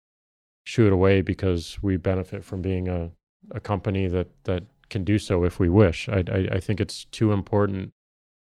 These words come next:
to miss this opportunity to understand how we can make our platform better and how we can see healthier contributions to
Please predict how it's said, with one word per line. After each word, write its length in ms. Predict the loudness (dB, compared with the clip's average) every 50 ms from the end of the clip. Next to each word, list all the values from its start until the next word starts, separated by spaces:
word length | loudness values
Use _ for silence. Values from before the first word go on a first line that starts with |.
| _ _
to 100 | -4 -2
miss 200 | 0 0 0 0
this 180 | -2 -6 -2 -2
opportunity 600 | -2 -2 -2 -6 -2 -2 0 2 2 2 2 0
to 480 | -2 -2 -2 0 0 2 0 0 -2 -6 _ _ _ _ _ _ _ _ _ _ _ _ _ _ _ _ _ -6
understand 960 | -2 0 0 0 0 -2 0 2 2 4 4 4 2 0 -2 -4 -8 -14 -18 -18 -18 -16
how 340 | -6 -2 2 2 4 4
we 220 | 2 2 0 0 -2
can 160 | -2 -4 -4
make 180 | -4 -4 -2 -4
our 80 | -6
platform 680 | -4 -2 -2 -2 -2 -2 -4 -4 -2 -2 -2 -4 -6 -8 _ _ _ 0
better 360 | 2 2 2 4 2 2 0 -2
and 400 | -2 -4 -4 -4 -4 -6 -6 -8
how 200 | -4 -2 0 0
we 140 | 0 -2 -2
can 180 | -4 -8 -8
see 320 | -8 -4 -2 -2 0 0 0
healthier 340 | 0 -2 -2 0 -2 -4
contributions 880 | -4 -4 -6 -8 -8 -6 -4 -4 -4 -4 -4 -6 -6 -6 -6 -8 -10 -14
to 480 | -16 -10 -4 -2 -2 0 0 -2 -4 -6